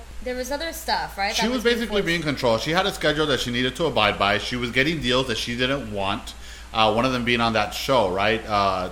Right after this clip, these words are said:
Speaker 2: the one where they sing. What is that fucking show called?
Speaker 1: The
Speaker 2: American
Speaker 1: Voice.
Speaker 2: Idol?
Speaker 1: American Idol.
Speaker 2: Yeah. She was on birth control 'cause they didn't want her to have another kid. Obviously,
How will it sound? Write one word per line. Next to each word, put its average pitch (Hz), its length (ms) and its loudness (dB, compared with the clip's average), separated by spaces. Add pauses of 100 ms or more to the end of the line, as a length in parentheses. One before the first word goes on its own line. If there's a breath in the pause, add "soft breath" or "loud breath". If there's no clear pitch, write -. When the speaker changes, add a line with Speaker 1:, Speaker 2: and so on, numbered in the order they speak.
Speaker 2:
the 98 60 -12
one 104 240 -6
where 107 80 0
they 101 100 -2
sing. 110 340 -4
What 110 80 -8
is 110 60 -6
that 98 160 -4
fucking 95 240 -8
show 90 180 -8
called? 87 260 -8 (400)
Speaker 1:
The 214 100 -10
Speaker 2:
American 127 320 2
Speaker 1:
Voice. 113 100 2
Speaker 2:
Idol? 135 220 4
Speaker 1:
American 98 400 -10
Idol. 180 200 -12 (200)
Speaker 2:
Yeah. 98 380 0 (120)
She - 180 0
was 139 180 2
on 143 240 2
birth 143 180 0
control 139 300 0
'cause 123 160 -6
they 113 100 0
didn't 117 280 0
want 123 180 -2
her 123 80 2
to 120 100 2
have 113 160 2
another 120 260 0
kid. 98 400 0
Obviously, 113 680 -2